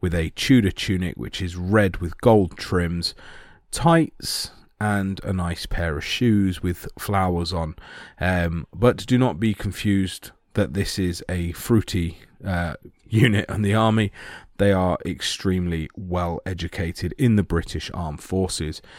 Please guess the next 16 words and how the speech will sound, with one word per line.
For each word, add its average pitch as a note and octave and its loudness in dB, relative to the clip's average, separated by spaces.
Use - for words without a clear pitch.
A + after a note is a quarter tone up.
Uh, F#2 2
they A2 8
also A2 4
carry G2 0
an F2+ 0
axe - -4
and A2+ 0
a A2+ 0
sword. G#2 -4
So, F#2 -4
uh, F2+ -2
yeah, G2+ -4
watch F#2+ -4
out G#2+ -2
for F#2+ -6
them. G2+ -2